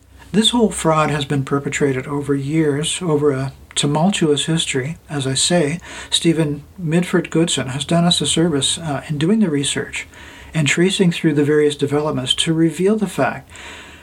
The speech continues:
that many historical events, in particular war,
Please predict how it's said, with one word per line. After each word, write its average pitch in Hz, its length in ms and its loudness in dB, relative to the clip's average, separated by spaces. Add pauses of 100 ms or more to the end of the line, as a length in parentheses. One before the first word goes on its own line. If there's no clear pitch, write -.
(120)
that 165 380 0
many 175 260 2
historical 202 800 0
events, 170 420 0
in 202 220 2
particular 202 580 2
war, 151 680 0